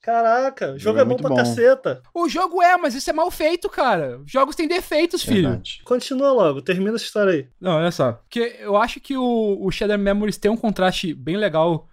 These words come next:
Speaker 3: com o Dishonored, porque o Shattered Memories faz essa coisa de se adaptar melhor, que basicamente no Shattered Memories tu tem dois cenários diferentes, né?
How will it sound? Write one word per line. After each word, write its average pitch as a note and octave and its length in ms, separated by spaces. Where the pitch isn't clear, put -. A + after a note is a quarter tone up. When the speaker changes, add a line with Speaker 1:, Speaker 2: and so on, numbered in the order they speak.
Speaker 3:
com D#3+ 440
o D#3+ 120
Dishonored, E3 380
porque - 240
o E3+ 40
Shattered E3 200
Memories E3 300
faz A#3 220
essa G3+ 100
coisa F#3+ 320
de E3 60
se - 100
adaptar E3 440
melhor, D3+ 440
que A3 500
basicamente A#3 760
no A#3 440
Shattered A3 320
Memories F#3 420
tu F3+ 80
tem G#3 300
dois G#3+ 260
cenários A3+ 340
diferentes, F#3+ 640
né? A2 140